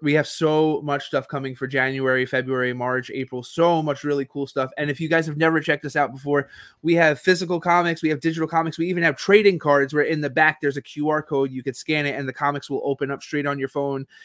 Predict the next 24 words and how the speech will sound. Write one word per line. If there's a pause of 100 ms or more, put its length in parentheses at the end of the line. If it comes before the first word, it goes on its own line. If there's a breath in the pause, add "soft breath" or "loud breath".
(160 loud breath)
in
high
resolution. (280 soft breath)
You
can
see
the
comics,
like,
at
the
same
size
that
they
were
actually
drawn
on. (400 loud breath)
Um,
really,
really
cool
stuff.